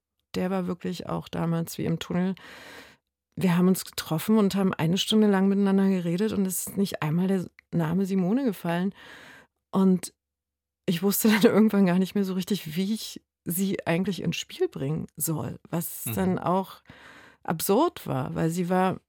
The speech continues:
Speaker 1: meine Freundin, seine Schwester. Und,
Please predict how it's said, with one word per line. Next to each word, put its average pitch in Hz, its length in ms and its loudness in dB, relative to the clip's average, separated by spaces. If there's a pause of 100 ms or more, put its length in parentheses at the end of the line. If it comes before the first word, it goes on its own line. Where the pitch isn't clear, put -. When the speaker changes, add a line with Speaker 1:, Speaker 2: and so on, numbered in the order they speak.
(160)
Speaker 1:
meine 190 320 4
Freundin, 214 720 2 (320)
seine 185 320 2
Schwester. 196 720 -4 (800)
Und, 185 360 4